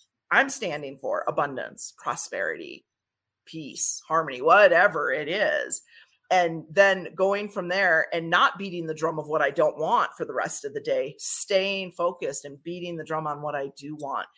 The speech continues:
And everything that shows up in my energy and my thoughts in my field gives me an opportunity to say yes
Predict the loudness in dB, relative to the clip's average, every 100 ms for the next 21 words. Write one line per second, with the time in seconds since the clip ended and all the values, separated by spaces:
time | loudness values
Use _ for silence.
0 | _ -6 2 2 2 -2 -2 -2 -2 -2
1 | 0 0 -2 -2 0 0 -2 -4 -8 -6
2 | -6 -2 6 8 8 2 -8 -8 -10 -2
3 | -2 -2 _ _ _ -2 -2 -2 0 0
4 | -2 -8 -8 -10 -10 -6 -4 -4 2 2
5 | 2 0 -4